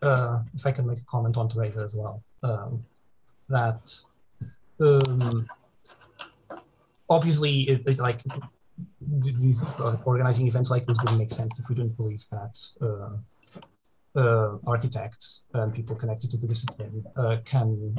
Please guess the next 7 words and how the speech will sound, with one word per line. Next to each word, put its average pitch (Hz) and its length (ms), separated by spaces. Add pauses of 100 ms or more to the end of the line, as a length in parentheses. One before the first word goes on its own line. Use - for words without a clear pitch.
uh, 107 420 (760)
work 113 500 (300)
in 113 160
the 110 140 (220)
necessary 117 460
direction. 113 440 (1040)
Um, 120 760